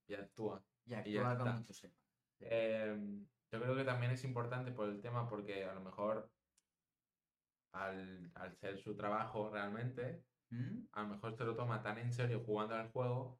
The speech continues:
Speaker 1: que incluso se aprende los diálogos. Y es como un poco ya repetir, que a lo mejor los diálogos, la mayoría sean los mismos,
Speaker 2: ¿Mm?
Speaker 1: seguramente. Pero si lo pone en el guión, ok. Pero que
Speaker 2: Mm.
Speaker 1: sea el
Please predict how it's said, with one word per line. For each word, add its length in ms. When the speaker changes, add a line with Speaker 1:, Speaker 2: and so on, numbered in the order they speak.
Speaker 1:
que 140
incluso 340
se 100
aprende 320
los 180
diálogos. 680
Y 140
es 80
como 400
un 200
poco 220
ya 220
repetir, 720
que 60
a 40
lo 60
mejor 200
los 200
diálogos, 440
la 180
mayoría 440
sean 560
los 160
mismos, 680
Speaker 2:
¿Mm? 240
Speaker 1:
seguramente. 760
Pero 560
si 140
lo 120
pone 280
en 120
el 120
guión, 460
ok. 160
Pero 220
que 80
Speaker 2:
Mm. 40
Speaker 1:
sea 180
el 160